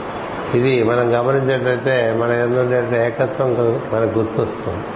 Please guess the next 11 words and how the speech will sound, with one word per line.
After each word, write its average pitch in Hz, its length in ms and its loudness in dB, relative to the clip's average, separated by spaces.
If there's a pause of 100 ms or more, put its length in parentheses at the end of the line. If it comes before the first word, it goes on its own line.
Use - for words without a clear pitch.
(120)
సులభంగా. 110 480 0 (1500)
మన 139 140 4
యొక్క 139 200 4
రూపములు 143 500 2
మనకు 139 300 0
గుర్తించినట్లయితే, 120 1080 0
మనకు 117 340 0
ఉండేటువంటి 120 360 2
వేష 113 300 2
భాషలు 117 540 0
మనకి 117 420 0